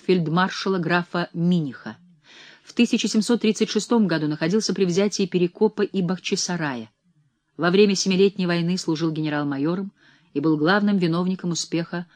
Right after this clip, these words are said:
Франкфуртского сражения. Тысяча семьсот шестьдесят второго года пожалован он в сенаторы. Тысяча семьсот шестьдесят девятого назначен он был главнокомандующим Второй армии.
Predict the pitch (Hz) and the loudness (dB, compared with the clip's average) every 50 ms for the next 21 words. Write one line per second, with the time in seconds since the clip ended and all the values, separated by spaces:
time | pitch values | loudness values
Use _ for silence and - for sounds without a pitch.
0 | _ _ _ - - 160 165 160 160 - - 170 - - - - 165 160 156 - | _ _ _ -6 -2 -2 -2 -2 -2 -6 -12 -10 -10 -10 -8 -8 -8 -8 -8 -8
1 | - 156 151 135 135 131 127 123 120 - - _ _ _ _ _ _ _ _ _ | -8 -8 -8 -6 -8 -12 -12 -14 -16 -16 -18 _ _ _ _ _ _ _ _ _
2 | _ _ _ _ _ - 196 190 - 208 - 208 185 - 190 175 - 208 202 - | _ _ _ _ _ 0 0 2 2 0 0 0 0 0 -2 0 2 2 2 2
3 | 185 175 - 190 180 - - 170 170 175 165 156 156 156 180 196 190 185 - - | 2 0 0 -2 -4 -4 -2 0 0 0 0 0 0 2 2 2 0 -2 -2 -4
4 | 170 147 131 147 165 175 175 180 175 180 202 170 - - 170 175 180 180 - - | -4 -2 0 0 0 2 2 0 0 0 -2 -2 -4 -4 -2 -2 -2 -2 -4 -6
5 | - - - 170 170 175 170 160 151 - 143 127 123 113 - _ _ _ _ _ | -8 -4 -2 0 0 0 0 0 -2 -6 -8 -8 -8 -8 -10 _ _ _ _ _
6 | _ - _ _ _ _ - - 220 220 - 226 - 233 196 226 208 185 - 220 | _ -20 _ _ _ _ 0 2 2 4 4 0 0 0 0 0 0 2 2 0
7 | 214 - 214 208 185 - 208 208 185 165 175 196 190 214 226 220 - 202 180 170 | 2 2 0 0 2 2 0 2 2 4 4 4 6 4 2 2 0 -2 0 0
8 | 165 165 160 156 151 165 185 202 214 - 208 208 - - 196 196 196 190 180 170 | 2 2 0 0 0 0 0 0 0 0 0 0 0 0 0 0 0 0 0 2
9 | 175 202 208 202 202 196 - _ - 156 147 165 180 180 185 175 - 175 165 175 | 4 6 6 6 4 0 -2 _ -10 -4 -2 0 2 2 0 0 0 0 0 0
10 | 185 190 185 208 190 - - 202 180 - - 180 170 175 180 - - 180 185 175 | 0 0 0 0 -2 -2 -4 -4 -4 -2 -2 0 0 0 0 0 0 -2 -2 -2
11 | 156 147 139 127 123 117 | -2 -4 -6 -8 -10 -16